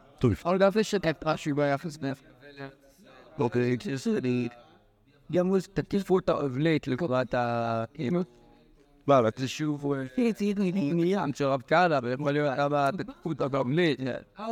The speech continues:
Speaker 2: אוקיי, דרך הממרן.
Speaker 1: זה,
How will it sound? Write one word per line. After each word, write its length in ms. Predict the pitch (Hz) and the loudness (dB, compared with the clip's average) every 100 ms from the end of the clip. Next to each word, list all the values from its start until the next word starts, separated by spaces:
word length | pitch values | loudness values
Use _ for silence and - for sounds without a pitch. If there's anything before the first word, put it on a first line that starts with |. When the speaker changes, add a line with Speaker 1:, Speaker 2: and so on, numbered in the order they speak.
| 202 185 175 175 160 - 160 | 0 0 0 -2 -6 -8 0
Speaker 2:
אוקיי, 360 | 208 151 139 143 | 2 4 0 2
דרך 240 | 160 147 | 0 2
הממרן. 720 | 151 160 147 135 123 170 160 - - - - - | -2 0 0 -2 0 2 2 -2 -16 -20 -20 -2
Speaker 1:
זה, 280 | 151 180 | 2 2